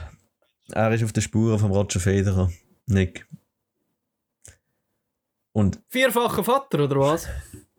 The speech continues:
Speaker 1: Ja, zweimal Zwilling.
Speaker 2: Wahnsinn.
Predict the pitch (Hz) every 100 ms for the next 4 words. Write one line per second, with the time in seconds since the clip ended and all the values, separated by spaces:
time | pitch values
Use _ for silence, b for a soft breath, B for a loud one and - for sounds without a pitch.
0 | _ _ - 131 - _ 120 123 123 110
1 | 123 117 92 B B _ B B B B
2 | B B B B _ - 175 170 - 170
3 | 127 160 160